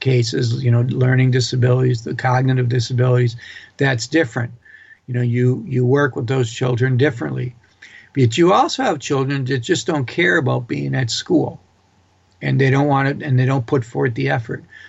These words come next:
So do, do those children get C's and D's just to get them through because they're not working hard? And a good teacher can tell who's putting effort forward.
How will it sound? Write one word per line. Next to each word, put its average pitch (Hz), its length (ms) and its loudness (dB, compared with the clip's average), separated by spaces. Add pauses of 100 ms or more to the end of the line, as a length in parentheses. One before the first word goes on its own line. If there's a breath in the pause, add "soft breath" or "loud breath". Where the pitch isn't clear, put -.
So - 180 0
do, 143 320 4
do 139 200 -2
those 160 300 2
children 180 460 -4
get 147 260 -2 (680)
C's 160 420 2
and 147 120 -4
D's 147 400 -2
just 131 280 -8
to - 60 -10
get 135 260 -4
them 127 140 -6
through 131 460 -2 (360)
because 123 340 0
they're 123 100 2
not 123 260 0
working 131 320 -2
hard? 160 300 -2 (320 loud breath)
And 131 140 0
a 123 60 2
good 170 340 2
teacher 196 500 -6
can 131 200 -6
tell 170 400 0
who's 139 260 -4
putting 139 440 -6
effort 147 360 -6
forward. 139 460 -12